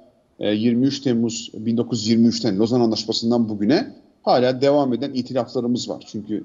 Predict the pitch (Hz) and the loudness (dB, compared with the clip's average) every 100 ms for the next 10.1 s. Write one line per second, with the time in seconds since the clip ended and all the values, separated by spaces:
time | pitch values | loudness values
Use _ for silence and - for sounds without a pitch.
0 | - 98 95 110 131 135 131 113 110 110 | -8 -8 -2 2 4 2 0 -2 0 0
1 | 113 143 151 143 - 92 107 - - - | 2 2 2 -2 -4 -2 0 0 -2 -20
2 | _ _ _ _ _ _ _ 104 123 135 | _ _ _ _ _ _ _ -2 0 2
3 | 117 117 110 113 104 113 120 120 - _ | 4 2 2 -2 -2 0 0 -2 -14 _
4 | _ - 127 - 104 95 135 165 131 131 | _ -8 -8 -4 -4 0 0 0 0 -2
5 | - 110 117 113 104 101 - 107 - 151 | -4 0 2 2 2 -2 -6 -6 -4 -2
6 | 113 120 113 - 120 131 - 120 117 - | 0 -2 -6 -8 0 0 0 -4 -4 -2
7 | 120 107 110 110 127 - 110 120 - 113 | -2 0 0 0 -2 -4 -6 -6 -4 -2
8 | 120 117 113 110 117 113 107 101 110 180 | 2 2 2 2 0 2 2 2 2 0
9 | - - _ _ _ - 107 107 107 104 | -2 -18 _ _ _ -4 0 2 4 2